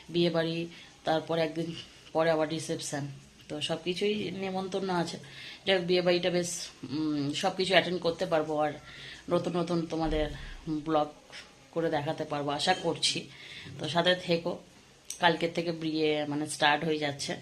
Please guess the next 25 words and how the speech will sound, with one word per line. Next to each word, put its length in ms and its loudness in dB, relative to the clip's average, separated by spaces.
একটা 140 -2
আলাদা 260 6
আনন্দ 300 2
যে 160 -2
সেজে 280 -2
গুজে 240 -2
বিয়ে 160 0
বাড়িতে 300 -2
ঘুরো। 240 -2
বিয়ে 200 2
বাড়িতে 280 4
খাওয়ার 340 4
থেকে 160 -2
আনন্দ 360 0
করাটা 320 -2
বেশি 320 -6
ভালো 300 -4
লাগে। 280 -8
তোমরা 240 2
কি 160 -6
বলো, 260 -6
ঠিক 160 -4
কি 120 -2
না 140 -2
বলো? 220 -4